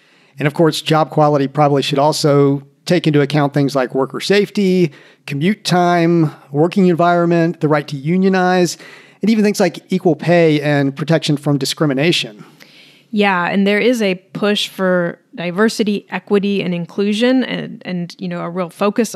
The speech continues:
Speaker 2: on D E I in workforce development. And this is where that societal or community perspective we talked about really comes into play. Yes, we want workforce development to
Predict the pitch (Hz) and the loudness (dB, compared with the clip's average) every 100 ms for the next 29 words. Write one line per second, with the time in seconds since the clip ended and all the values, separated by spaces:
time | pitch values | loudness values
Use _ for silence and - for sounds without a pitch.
0 | - 196 202 202 208 202 196 196 190 - | -6 -2 -2 -2 -2 0 0 0 -4 -10
1 | _ _ 208 208 185 190 190 175 - 175 | _ _ 2 4 2 0 -2 -4 -4 -6
2 | 180 202 175 160 165 - - - - _ | 0 0 0 -4 -8 -10 -14 -20 -20 _
3 | _ - 202 220 269 254 208 202 185 185 | _ -8 -2 0 0 0 0 0 0 -2
4 | - - 180 - 165 185 202 202 185 180 | -8 -10 -8 -4 0 0 2 2 2 -2
5 | - 196 214 196 185 190 - 185 - 185 | 0 2 2 0 -2 -6 -4 -6 -2 -2
6 | 180 175 175 - 185 185 - 196 185 180 | -2 -2 -4 -2 0 0 0 -2 -2 -4
7 | - 190 180 180 170 180 - 185 - - | -2 -2 -2 -4 -6 -10 -8 -6 -6 -6
8 | 196 _ _ _ _ _ _ _ 202 190 | -10 _ _ _ _ _ _ _ -4 0
9 | 208 214 - 220 202 196 196 196 - 190 | 2 0 0 0 2 2 0 -2 -2 -2
10 | - 185 185 180 180 - 190 185 175 | -2 -2 0 0 -4 -2 0 0 -4